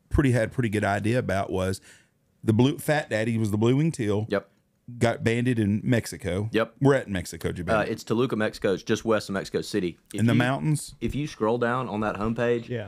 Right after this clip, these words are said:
Speaker 2: we got a, a, a free map on the homepage. Fat Daddy's one of the five you can see on it right there.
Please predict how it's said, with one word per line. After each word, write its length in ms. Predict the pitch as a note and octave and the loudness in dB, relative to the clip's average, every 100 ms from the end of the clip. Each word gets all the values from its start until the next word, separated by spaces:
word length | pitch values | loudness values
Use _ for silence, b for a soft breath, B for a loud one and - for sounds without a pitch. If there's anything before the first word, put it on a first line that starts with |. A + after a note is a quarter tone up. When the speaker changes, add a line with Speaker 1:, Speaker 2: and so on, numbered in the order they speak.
| G#2 | -2
Speaker 2:
we 120 | A#2+ | 0
got 160 | A#2+ A2+ | 2 2
a, 160 | F#2 - - | -2 -6 -6
a, 160 | F2+ E2 - | -4 -4 -8
a 100 | F#2 | -10
free 260 | - B2 | 0 0
map 280 | A#2+ A#2 A2 | 2 0 0
on 100 | A2 | -2
the 60 | F#2+ | -2
homepage. 380 | A2 A#2 A2 G2 | -2 -2 -2 0
Fat 260 | A#2+ B2+ | 0 0
Daddy's 260 | A#2+ A2 F#2+ | -2 -4 -4
one 140 | G#2+ | -4
of 40 | G2+ | -4
the 80 | F2+ | -2
five 340 | G#2 G#2+ G2 | 0 2 0
you 80 | G2+ | -6
can 140 | F2 | -12
see 200 | - A2+ | -6 -2
on 160 | G2 F2+ | -2 -4
it 100 | - | -4
right 180 | G2+ G2 | -4 -2
there. 320 | G#2 G2+ G2 | 0 0 -2